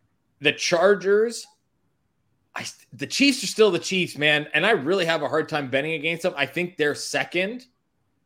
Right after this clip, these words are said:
I think the Raiders are third. And I don't think that Russell Wilson is the same quarterback that we've seen in previous years.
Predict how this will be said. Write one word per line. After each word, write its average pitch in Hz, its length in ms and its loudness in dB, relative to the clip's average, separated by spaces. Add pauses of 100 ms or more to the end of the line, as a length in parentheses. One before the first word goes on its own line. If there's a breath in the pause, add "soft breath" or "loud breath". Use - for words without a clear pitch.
(480)
I 135 140 6
think 175 240 -2
the 180 120 0
Raiders 160 720 0
are 147 280 -2
third. 170 840 -2 (100)
And 143 140 0
I 131 260 -2 (100)
don't 180 320 0
think 170 260 -6
that 143 180 -2
Russell 143 340 -4
Wilson 135 320 -4
is 117 140 -10
the 123 60 -10
same 131 340 -6
quarterback 123 560 -6
that 110 180 -6
we've 113 220 -12
seen 117 300 -12
in 107 120 -18
previous 117 500 -10
years. 135 440 -8